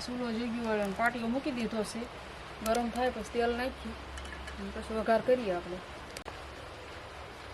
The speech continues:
હવે આપણે પાટીઓ ગરમ થઈ ગયો છે, તેલ નાખી દઈ. આપણે તેલ ગરમ થાય ને પછી રાઈ જીરું નાખવાનું છે.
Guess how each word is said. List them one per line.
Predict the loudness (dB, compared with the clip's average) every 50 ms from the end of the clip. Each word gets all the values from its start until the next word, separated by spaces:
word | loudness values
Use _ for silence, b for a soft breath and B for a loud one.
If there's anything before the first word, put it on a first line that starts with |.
| -12 -12 -12 -12 -12 -12 -10 -10
હવે | -6 -2 0 2
આપણે | 2 2 0 6
પાટીઓ | 10 10 10 10 10 8 8 8
ગરમ | 10 8 8 8 8
થઈ | 6 6 6 6 6
ગયો | 6 6
છે, | 8 8 6
તેલ | 6 8 6 8 8 8
નાખી | 8 6 4 4 4
દઈ. | 4 4 4 2 0 -4 -8 -10 -12 -10 -10 -10 -10 -10 -12 -12 -10 -12 -12 -12 -12 -12 -10 -10 -10 -10 -10 -12 -12 -12 -12 -12 -10 -10 -10 -12 -12 -12 -12 -12 -12 -12 -12 -12 -12 -12 -12 -12 -12 -12 -12 -12 -12 -12 -10 -10 -10 -10 -10 -10 -10 -10 -10 -12 -12 -12 -12 -12 -12 -12 -12 -10 -10 -10 -10 -10 -10 -10 -10 -10 -8 -6 -6 -4
આપણે | -2 0 -2
તેલ | 2 6 8 8 10 10
ગરમ | 10 10 8 8 6 6
થાય | 10 12 12 12
ને | 12 10 6
પછી | 6 4 4 6 8 12
રાઈ | 12 12 12 12
જીરું | 12 8 4 2 2 4
નાખવાનું | 2 2 4 6 6 6 6 6 0
છે. | 2 4 6 6 6